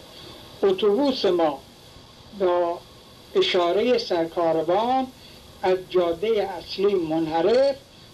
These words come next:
و وارد جاده خاکی کوهستانی گردید.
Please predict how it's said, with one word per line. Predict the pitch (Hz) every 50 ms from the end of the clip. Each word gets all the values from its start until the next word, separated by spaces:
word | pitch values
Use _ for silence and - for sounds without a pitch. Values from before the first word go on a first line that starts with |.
| - -
و | 202
وارد | 175 175 175 180 175 170 170 185 220 226 226 175 170 - - -
جاده | - 180 170 170 170 165 - 196 233 233 247 254 254 262 262 - - - - - - - -
خاکی | - - 185 170 165 170 - - 240 240 262
کوهستانی | 254 247 - - 226 220 220 214 214 - - 233 214 220 240 262 247
گردید. | - 190 156 139 - - - - -